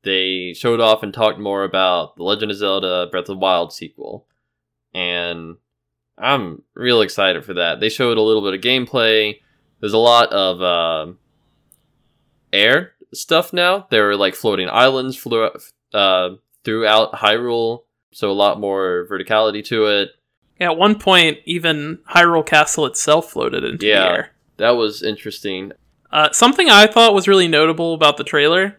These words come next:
Speaker 2: is that it didn't show Link's face a single time. I don't know if that's intentional or just kind of, like, a coincidence, like, all the scenes they picked didn't have his face, but it, it did seem kinda weird that, I,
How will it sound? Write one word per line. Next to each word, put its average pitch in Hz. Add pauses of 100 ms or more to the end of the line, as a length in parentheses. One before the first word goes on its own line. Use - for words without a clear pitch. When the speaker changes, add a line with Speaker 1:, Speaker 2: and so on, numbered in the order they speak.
Speaker 2:
is 165
that 160
it 160
didn't 196
show 214
Link's 180
face 151
a 165
single 151
time. 151 (500)
I 185
don't 202
know 185
if 160
that's 160
intentional 165
or 151
just 151
kind 151
of, 147
like, 139
a 131
coincidence, 143
like, 123
all 135
the 139
scenes 143
they 135
picked 131 (300)
didn't 131
have 123
his -
face, 185
but 151
it, 180
it 180
did 208
seem 208
kinda 196
weird 170 (340)
that, 156 (400)
I, 151